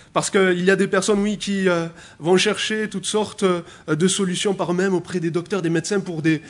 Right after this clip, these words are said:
des besoins physiques, mais, mais il y en a d'autres qui sont prêts à tout dépenser pour combler le vide de leur cœur. Hein, qui vont, euh, se dépenser, qui vont, euh, dépenser leur temps, qui vont dépenser leur argent pour cela,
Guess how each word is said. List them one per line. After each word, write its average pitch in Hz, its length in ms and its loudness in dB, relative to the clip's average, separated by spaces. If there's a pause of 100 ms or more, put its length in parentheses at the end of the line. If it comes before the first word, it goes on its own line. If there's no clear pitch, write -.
(180)
des 151 80 2
besoins 180 340 2
physiques, 190 420 -6
mais, 160 240 0 (220)
mais 139 80 -4
il 147 60 -2
y 156 100 2
en 156 60 0
a 156 80 0
d'autres 196 180 -2
qui 175 80 -8
sont 160 140 -4
prêts 180 180 -8
à 165 60 -8
tout 240 200 -10
dépenser 220 600 -4 (460)
pour 190 160 -4
combler 196 320 0
le 175 140 0
vide 147 360 -6
de 156 100 -4
leur 131 300 -8
cœur. 127 360 -16 (580)
Hein, 143 100 -4
qui 196 140 0
vont, 180 300 2
euh, 165 180 4 (240)
se - 180 0
dépenser, 202 840 0 (220)
qui 185 140 -2
vont, 190 320 4
euh, 160 180 4
dépenser 180 500 2
leur 208 280 0
temps, 226 160 -2
qui - 100 -10
vont 175 140 -2
dépenser 185 420 -2
leur 180 220 0
argent 214 420 -2
pour - 160 -10
cela, 185 380 -4